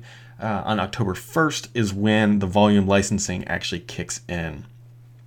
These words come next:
So just kinda keep that in mind, that on the twenty-second, if you're Office three sixty-five, you can go grab those new apps.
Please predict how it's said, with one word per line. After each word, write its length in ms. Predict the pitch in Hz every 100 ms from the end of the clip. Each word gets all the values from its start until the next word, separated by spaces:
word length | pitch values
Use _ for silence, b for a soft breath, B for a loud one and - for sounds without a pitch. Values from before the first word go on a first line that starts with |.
| - - - - -
So 360 | - 110 92 - B B B B
just 160 | 107 -
kinda 180 | 120
keep 160 | 107 110
that 160 | 113 95
in 60 |
mind, 340 | 104 120 127 117
that 80 |
on 100 | 101
the 60 | 98
twenty-second, 600 | - 107 95 - 147 147
if 80 | 123
you're 80 | 104
Office 200 | 92 -
three 160 | 104
sixty-five, 640 | 95 85 - 95 120 123 104
you 60 |
can 100 | 101
go 120 | 98
grab 280 | 90 95 92
those 160 | 87 90
new 160 | 85 -
apps. 460 | 123 120 - -